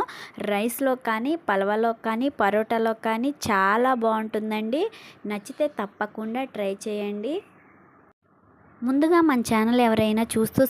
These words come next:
సబ్స్క్రైబ్ చేసుకోకపోతే సబ్స్క్రైబ్ చేసుకోండి, అలాగే లైక్ కూడా చేసుకోండి. మీరిచ్చే ఒక చిన్న లైక్ వల్ల మరెన్నో రుచికరమైన వీడియో చేయడానికి నాకు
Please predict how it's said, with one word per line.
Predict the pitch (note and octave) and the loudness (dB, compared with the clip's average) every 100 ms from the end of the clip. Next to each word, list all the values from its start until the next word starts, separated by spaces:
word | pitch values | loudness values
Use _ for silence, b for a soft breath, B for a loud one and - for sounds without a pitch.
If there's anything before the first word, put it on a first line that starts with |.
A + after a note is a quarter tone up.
| A3+ | 4
సబ్స్క్రైబ్ | G3 - A3 A3 A3 | 4 2 -4 -2 -2
చేసుకోకపోతే | G#3 - G3+ G#3 G#3 B3+ - | -2 0 0 0 0 0 2
సబ్స్క్రైబ్ | G3 - A3 G#3+ - | 0 0 0 0 2
చేసుకోండి, | G3 - G#3 B3 C4 | 0 0 0 2 4
అలాగే | G#3 G#3+ A#3 C4 | 4 4 4 4
లైక్ | G3+ F#3+ - | 4 2 0
కూడా | G#3 A3+ - | 0 0 0
చేసుకోండి. | F#3+ - G3 G3 G#3+ | -2 0 0 2 2
మీరిచ్చే | C#4 C#4+ - D4+ D4 A#3 | 4 2 0 2 4 4
ఒక | A3 - | 0 -2
చిన్న | G#3 A#3 G#3+ | -2 0 0
లైక్ | F#3+ F#3+ - G#3 | 0 -2 0 0
వల్ల | G3 A#3+ A3 | 2 0 0
మరెన్నో | G3 G3 A#3 A#3+ C4 B3 | 0 2 2 2 2 2
రుచికరమైన | G3 - A#3 A3+ A3 G#3 G#3+ G3 | 0 -2 -2 0 -2 -2 -2 0
వీడియో | G3 G3 G#3 - | 0 2 -2 0
చేయడానికి | F#3+ F#3 G3 A3+ | -2 0 -2 -2
నాకు | G3+ | -4